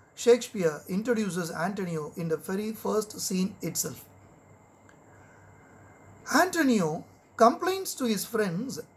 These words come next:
that a sadness has overtaken him, but he is unable to say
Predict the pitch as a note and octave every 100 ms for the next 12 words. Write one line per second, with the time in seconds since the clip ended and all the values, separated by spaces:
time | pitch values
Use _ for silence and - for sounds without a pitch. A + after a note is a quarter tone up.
0 | - F3 F#3+ E3+ - - - - - F3+
1 | A3+ A3+ F4 F4+ D#4+ - A3 G3+ F#3+ A3+
2 | C4+ - G#3+ G#3 F3 F#3+ D#3+ D#3+ - -
3 | - - D#3+ E3+ - - - - F#3 D#3
4 | D#3+ G#3 F4 C#4+ F#3+ E3+ - F3 E3+